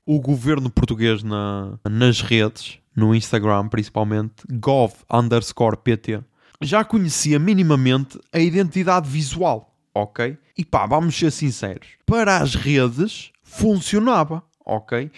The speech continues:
E basta ver, por exemplo, a alteração da sic Notícias. Se forem ver, o logo da sic Notícias também mudou, ok? E podem dizer,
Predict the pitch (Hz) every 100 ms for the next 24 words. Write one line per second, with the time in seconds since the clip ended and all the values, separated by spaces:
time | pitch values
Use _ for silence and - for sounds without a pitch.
0 | - - 170 143 170 180 - 170 139 156
1 | 180 - 170 139 156 123 110 - - 139
2 | 147 143 156 147 156 156 151 165 - 151
3 | - 117 - - - _ - - - -
4 | - 233 185 143 123 113 - _ - 160
5 | 160 208 131 151 147 151 156 160 180 196
6 | 185 185 190 208 208 180 _ - 107 -
7 | 165 - - 170 160 175 160 156 127 127